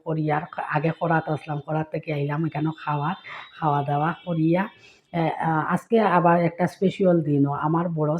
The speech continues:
ছেলে যে রাহুল তার জন্মদিন। তো প্রচুর কমেন্ট আয়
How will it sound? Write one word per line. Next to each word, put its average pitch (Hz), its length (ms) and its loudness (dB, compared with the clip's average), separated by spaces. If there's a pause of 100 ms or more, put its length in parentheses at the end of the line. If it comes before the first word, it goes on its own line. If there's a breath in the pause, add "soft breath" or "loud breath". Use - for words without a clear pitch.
ছেলে 165 240 2
যে 160 140 2
রাহুল 156 440 0
তার 156 200 0
জন্মদিন। 139 540 -2
তো 185 140 -6
প্রচুর 202 500 0
কমেন্ট 196 400 2
আয় 170 180 -2